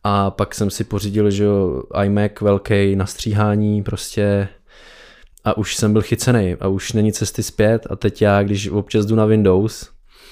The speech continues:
tak jsem z toho úplně vytočenej vždycky, eh, jak tam nějaký věci nefungujou nebo fungujou jinak a tak, no. Plus ještě praktická poznámka, já jsem třeba u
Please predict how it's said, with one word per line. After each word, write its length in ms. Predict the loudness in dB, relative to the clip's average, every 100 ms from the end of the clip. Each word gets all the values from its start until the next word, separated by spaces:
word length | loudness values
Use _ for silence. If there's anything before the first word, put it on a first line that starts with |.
| -20 -6
tak 180 | -6 0
jsem 140 | -2
z 60 | 2
toho 140 | 0
úplně 520 | 0 2 2 4 2
vytočenej 680 | 2 0 0 0 2 2 2
vždycky, 560 | 0 -4 -4 -2 -2 -4 -10 -10
eh, 540 | -2 -2 0 -2 -4 -8 _ -14
jak 260 | -4 -2 -2 -4 -2
tam 240 | -2 2
nějaký 340 | 0 0 -2
věci 320 | 0 0 0 -2
nefungujou 440 | 0 2 4 4
nebo 180 | 4 0
fungujou 360 | -2 0 2
jinak 300 | 4 2 0
a 40 | -2
tak, 320 | -4 -4 -4
no. 220 | -6 -6 -8 -20 -20 -20 -20 -20 _ _ _ _ _ _
Plus 240 | -2 -2 -2
ještě 280 | -4 -4
praktická 580 | -2 -2 -2 -6 0 0
poznámka, 600 | 2 0 0 0 0 0
já 160 | 2 0
jsem 220 | -2 -4
třeba 380 | -2 0 2 2
u 480 | 0 0 0 -2